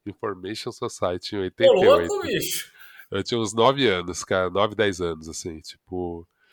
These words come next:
Speaker 1: foi o primeiro disco que eu comprei, que eu pirei, assim, fui no Carrefour, juntei um dinheirinho, devia ser, tipo, sete reais, sei lá.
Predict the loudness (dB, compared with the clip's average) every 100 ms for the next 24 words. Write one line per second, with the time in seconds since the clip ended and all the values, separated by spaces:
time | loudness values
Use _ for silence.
0 | -20 _ 0 2 2 2 4 4 4 0
1 | 2 6 6 6 4 4 4 -2 -4 2
2 | 4 6 6 8 6 4 0 2 2 0
3 | -2 -2 0 2 2 2 0 0 2 6
4 | 8 6 2 -2 0 -2 0 0 0 -4
5 | -6 -8 -10 -6 -6 -6 -14 -14 -10 -10
6 | -8 -2 -2 -2 -4 -2 -2 -4 -6 -16
7 | -16